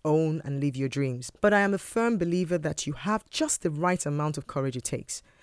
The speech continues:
Remember, courage is not this big notion that people make it to be. It is simply acting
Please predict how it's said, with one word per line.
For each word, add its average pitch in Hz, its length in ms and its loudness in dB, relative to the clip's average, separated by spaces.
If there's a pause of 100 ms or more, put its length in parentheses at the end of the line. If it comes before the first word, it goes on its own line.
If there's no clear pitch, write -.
(200)
Remember, 190 600 4 (300)
courage 240 340 4
is 185 100 2
not 208 260 0
this 240 280 4
big 226 420 0
notion 196 760 2
that 147 140 -2
people 190 240 -4
make 170 240 0
it 160 80 0
to 151 100 -2
be. 151 280 0
It 175 80 2
is 208 120 2
simply 302 640 2 (300)
acting 226 440 0